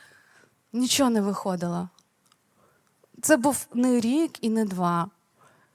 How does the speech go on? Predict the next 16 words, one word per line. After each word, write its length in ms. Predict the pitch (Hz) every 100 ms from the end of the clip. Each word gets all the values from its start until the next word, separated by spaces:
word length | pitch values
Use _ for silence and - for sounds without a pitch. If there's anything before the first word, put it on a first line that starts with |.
| -
Я 120 | 254
знаю, 280 | 285 359 370
що 120 | -
таке 260 | - 294 302
йти 220 | 277 311
на 100 | 294
випускний 800 | 247 254 262 - 277 294 392 440
і 80 | 233
бачити 480 | 220 277 311 311 254
себе 260 | - 226
в 80 | 233
обличчя, 380 | 233 254 349 311
просто 320 | - 277 269
замазувати 600 | 220 247 262 262 269 262
себе 240 | 240 240 240
штукатуркою 800 | - 269 262 320 370 - 330